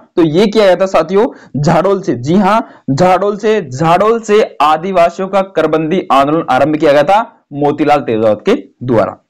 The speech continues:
चलिए, उनतीसवाँ प्रश्न है, बिल्कुल ही सरल प्रश्न है, तृतीय सुंदर कांति, जी हाँ, तृतीय सुंदर कांति जोशी पुरस्कार तीन अप्रैल दो हज़ार बाईस को दिया गया था। उसमें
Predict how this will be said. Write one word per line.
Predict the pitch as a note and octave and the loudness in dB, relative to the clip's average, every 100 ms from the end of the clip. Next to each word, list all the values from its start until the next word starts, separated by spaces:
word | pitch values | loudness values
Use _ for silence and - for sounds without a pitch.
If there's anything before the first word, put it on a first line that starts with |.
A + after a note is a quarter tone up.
| _ - | _ -2
चलिए, | D3 G2+ - - - - | -2 -2 -8 -20 -10 -2
उनतीसवाँ | F3+ F3+ G3+ A3 | -2 -2 -2 0
प्रश्न | G#3 G#3+ G#3 | 0 -2 -4
है, | A3+ E3+ | -4 -4
बिल्कुल | C3+ F3+ A3 | -2 0 2
ही | A#3 | 2
सरल | A#3 G#3+ G#3+ | 2 0 0
प्रश्न | G3 G#3+ | -2 0
है, | A3+ A#3 C#4 - _ | 2 2 0 -8 _
तृतीय | A3+ G3+ A#3 B3 | -4 -2 0 0
सुंदर | - A3 A3 A3+ A3 | 0 2 4 2 0
कांति, | F3+ F3 G3 F#3+ G3 - _ C3 | 0 0 -2 -2 -4 -4 _ -4
जी | D3 F3+ | 0 2
हाँ, | F3+ C4 C4+ - | 2 0 -4 -4
तृतीय | F#3 F3+ A3 G#3+ | -4 0 0 0
सुंदर | A3 F#3+ G#3 | -2 0 0
कांति | G3+ F3 F3+ F#3 G#3+ | 0 0 0 0 -2
जोशी | D3+ F#3 - | 0 0 -2
पुरस्कार | G3 F#3+ - G#3 G3+ | -2 0 2 0 0
तीन | G3 G#3+ | -2 0
अप्रैल | G3+ F#3+ | 2 2
दो | G3 F3+ | 2 2
हज़ार | F#3 F3 | 2 0
बाईस | C3+ D3+ | 0 0
को | D#3 F#3+ | 0 2
दिया | C#3 | 2
गया | A2+ G#2+ | 0 -2
था। | C3+ - _ _ - _ | -4 -6 _ _ -20 _
उसमें | G#3+ A3 G#3 A#3 | -4 0 0 2